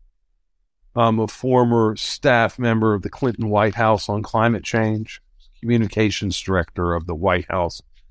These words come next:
Climate Change Task Force under President Clinton. I am also a strategic advisor to the Progressive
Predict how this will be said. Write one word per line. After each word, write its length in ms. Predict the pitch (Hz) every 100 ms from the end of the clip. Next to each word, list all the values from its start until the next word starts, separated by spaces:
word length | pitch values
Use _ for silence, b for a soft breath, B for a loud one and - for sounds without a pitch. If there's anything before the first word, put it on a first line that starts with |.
| -
Climate 400 | - 123 117 -
Change 400 | - 101 92 -
Task 420 | - 123 120 -
Force 540 | 127 113 110 101 - - -
under 260 | 107 104 101
President 460 | 110 110 104 104
Clinton. 500 | - 110 104 - 101 - _ _ _ _ _ -
I 140 | 117
am 140 | 110 113
also 640 | 113 104 - 113 107 101
a 100 | 92
strategic 580 | - - 98 139 117 104
advisor 840 | 101 107 101 101 90 104 101 90 -
to 480 | - 98 95 92 - _ - -
the 100 | 113
Progressive 560 | - 101 113 98 -